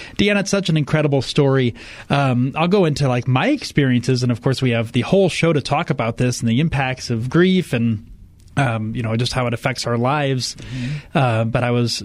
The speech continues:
Speaker 1: so honored to be reached out to by Al Baker, who's Debbie's husband, and Al's, uh, we've gotten to know each other pretty well over the past year or so.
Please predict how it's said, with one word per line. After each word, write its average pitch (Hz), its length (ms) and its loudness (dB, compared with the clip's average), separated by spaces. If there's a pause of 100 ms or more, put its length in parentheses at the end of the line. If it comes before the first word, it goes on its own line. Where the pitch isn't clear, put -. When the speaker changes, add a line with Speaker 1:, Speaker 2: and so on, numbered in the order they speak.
Speaker 1:
so 220 280 2
honored 151 340 2
to - 80 -4
be 127 120 2
reached 127 280 2
out 127 240 -2
to 127 220 2
by 117 300 0
Al 180 240 0
Baker, 135 340 0
who's 123 220 0
Debbie's 143 340 0
husband, 127 480 0
and 117 160 0
Al's, 135 420 0
uh, 117 300 -4
we've 190 260 -4
gotten 403 140 0
to 202 60 2
know 156 120 2
each 151 180 0
other 147 160 2
pretty 233 280 0
well 175 220 4
over 143 120 0
the 123 80 -2
past 135 340 -4
year 180 220 2
or 120 80 0
so. 110 360 -2